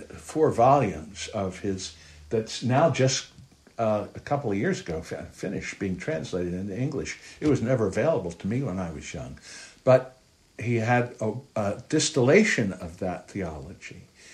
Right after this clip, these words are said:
in a single volume called Our Reasonable Faith. And that was the first I ever read in, uh, while I was at, uh, L'Abri. And, uh, uh, that has been, uh,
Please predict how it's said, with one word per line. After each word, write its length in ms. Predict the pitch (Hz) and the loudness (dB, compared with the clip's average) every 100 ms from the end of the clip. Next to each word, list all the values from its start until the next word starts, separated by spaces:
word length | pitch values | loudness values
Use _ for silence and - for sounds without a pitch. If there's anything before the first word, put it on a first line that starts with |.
| - - | -14 -4
in 240 | 107 107 | -4 -4
a 60 | 104 | -6
single 420 | - 151 180 165 | -2 2 4 4
volume 460 | 120 117 107 98 95 | 6 4 4 0 -4
called 300 | - 107 104 | 0 2 2
Our 160 | 107 | 0
Reasonable 600 | 101 120 127 120 110 104 | 2 0 0 -2 -2 -4
Faith. 640 | 95 - 113 - - - _ _ - - - - | -4 -2 -2 -2 -10 -20 _ _ -20 -20 -16 -6
And 140 | 92 | -4
that 180 | 117 - | -2 -4
was 160 | 110 | -6
the 80 | - | -6
first 340 | - 151 135 - | -2 0 0 -2
I 140 | 107 | -4
ever 420 | - 117 123 - - | -2 -2 -2 -6 -10
read 580 | 120 117 131 95 - 123 - | -6 -2 0 0 -6 -16 -10
in, 300 | 107 98 101 - | -6 -6 -6 -8
uh, 100 | 95 87 | -10 -8
while 220 | 104 104 | -6 -4
I 80 | 101 | -4
was 240 | 92 82 | -6 -8
at, 240 | 104 - - | -10 -10 -6
uh, 200 | 92 90 - _ - _ | -4 -6 -12 _ -20 _
L'Abri. 560 | 98 95 123 143 101 92 | -8 -4 -2 0 -2 -4
And, 280 | 117 110 107 | -2 0 2
uh, 260 | 117 107 - _ _ _ _ _ _ _ _ _ | 0 0 -4 _ _ _ _ _ _ _ _ _
uh, 400 | 117 113 107 107 - - | 0 2 2 -2 -8 -8
that 360 | 107 151 175 | 0 2 2
has 240 | 151 151 - | 0 -4 -4
been, 420 | 139 127 135 131 - _ _ _ _ _ _ _ _ _ _ - | -2 0 0 -2 -4 _ _ _ _ _ _ _ _ _ _ -4
uh, 300 | 117 117 | 0 0